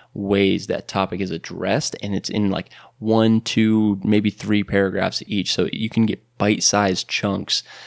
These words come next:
and you can see in particular what part of that particular theology you're gonna be talking about. Uh, our guys in our discipleship group has, have actually been going through it. Um, we just recently switched to Disciplines of a Godly Man by R. Kent Hughes, but before that, for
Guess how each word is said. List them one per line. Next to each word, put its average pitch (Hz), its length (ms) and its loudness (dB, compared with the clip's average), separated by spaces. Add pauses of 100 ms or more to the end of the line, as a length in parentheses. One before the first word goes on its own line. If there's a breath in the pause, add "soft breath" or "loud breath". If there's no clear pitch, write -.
(160 loud breath)
and 98 160 2
you 98 60 4
can 95 200 2
see 110 640 2
in 107 140 0
particular 95 720 0
what 95 320 0
part 107 340 0
of 92 160 -10
that 101 340 -2
particular 92 400 -6
theology 92 420 -2
you're 98 120 -4
gonna 90 140 -2
be - 80 -6
talking - 440 -2
about. - 320 -2 (440 loud breath)
Uh, 98 420 0 (100)
our 104 120 0
guys 95 320 -2
in 95 60 -4
our 90 100 0
discipleship - 500 -4
group - 180 -6
has, - 180 -6 (140)
have 101 100 -4
actually 92 280 -2
been 95 120 -2
going 92 240 0
through 98 280 2
it. - 180 -2 (520 loud breath)
Um, 92 280 -4
we 104 80 0
just 107 240 0
recently 95 340 0
switched - 640 -2
to 95 260 2
Disciplines 95 400 -4
of - 60 -10
a - 20 -14
Godly 82 240 -2
Man 78 260 -2 (180)
by 98 260 0
R. 101 80 -4
Kent - 260 -8
Hughes, 92 240 -4
but - 120 -6
before 98 320 -2
that, 82 200 -4
for - 220 -4